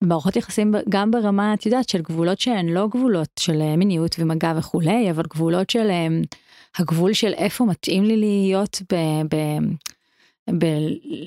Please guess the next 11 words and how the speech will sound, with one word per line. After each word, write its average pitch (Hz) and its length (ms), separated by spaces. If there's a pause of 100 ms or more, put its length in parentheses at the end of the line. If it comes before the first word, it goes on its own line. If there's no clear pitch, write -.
(120)
להתעלם 185 480
מצרכים 254 420
מסוימים 254 340
שלי, 262 360
ו-, 180 160 (500)
ו-, 160 140 (400)
ואיפה 185 460
אני 185 100
יכולה 220 320
להיות 233 260
ולהתרחב 160 720